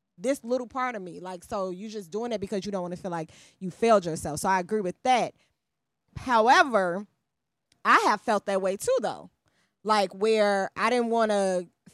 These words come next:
fail at or give up on the fact that, but I don't know that it was competitive because I think we look at it like, kinda like how we talked about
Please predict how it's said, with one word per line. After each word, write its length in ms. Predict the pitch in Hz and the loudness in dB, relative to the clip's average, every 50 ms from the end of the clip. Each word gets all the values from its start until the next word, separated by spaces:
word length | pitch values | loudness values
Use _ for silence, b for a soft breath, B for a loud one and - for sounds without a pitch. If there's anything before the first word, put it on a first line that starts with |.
| _ - | _ 2
fail 320 | 247 233 240 233 220 214 - | 4 6 6 6 6 4 2
at 380 | - 202 208 208 208 202 196 190 | 0 -2 -2 0 0 0 0 0
or 120 | 185 175 | -2 -2
give 400 | 185 165 156 151 202 220 226 208 | -4 -8 -8 -4 -4 -2 -2 0
up 180 | 226 214 - 214 | -2 -2 -2 -2
on 80 | 196 185 | -4 -6
the 80 | 185 | -6
fact 320 | - - 220 202 190 180 _ - | -6 -6 -4 -4 -4 -6 _ -10
that, 180 | 202 190 180 | -8 -8 -4
but 80 | 170 214 | 0 2
I 80 | 285 311 | 2 4
don't 120 | 294 285 | 4 4
know 100 | 277 254 | 4 2
that 120 | 240 226 214 | 2 2 -2
it 60 | 214 | -4
was 100 | 185 185 - | -4 -6 -8
competitive 580 | - 175 - - 240 214 190 175 160 151 156 - | -10 -8 -2 0 0 0 0 0 -4 -4 -6 -8
because 500 | 185 175 - 233 190 180 175 165 - - b b b b b b b b _ _ _ _ - | -10 -6 -2 -2 0 0 -2 -4 -8 -10 b b b b b b b b _ _ _ _ -10
I 60 | - 220 | -8 -6
think 260 | - - 269 262 214 | -2 0 0 0 0
we 240 | 220 202 262 277 277 | -2 0 0 2 2
look 260 | 254 247 240 - - | 2 2 0 0 0
at 140 | 220 208 202 | 0 0 0
it 100 | 185 180 | 0 0
like, 360 | 190 190 190 185 175 - - 80 82 - 233 _ _ _ _ _ _ _ _ _ _ _ _ _ - | 0 -2 0 -2 -2 -4 -8 -16 -20 -20 -20 _ _ _ _ _ _ _ _ _ _ _ _ _ -2
kinda 220 | - - 269 233 214 | 0 0 2 2 2
like 240 | 214 208 208 - 220 | 0 0 -2 -4 -4
how 280 | 226 220 240 214 202 | -2 2 4 4 6
we 100 | 196 196 | 4 2
talked 240 | 202 - 220 196 - 208 | 0 -2 -4 -4 -4 -4
about 320 | 185 185 180 170 165 - | -4 -2 -2 -2 -2 -4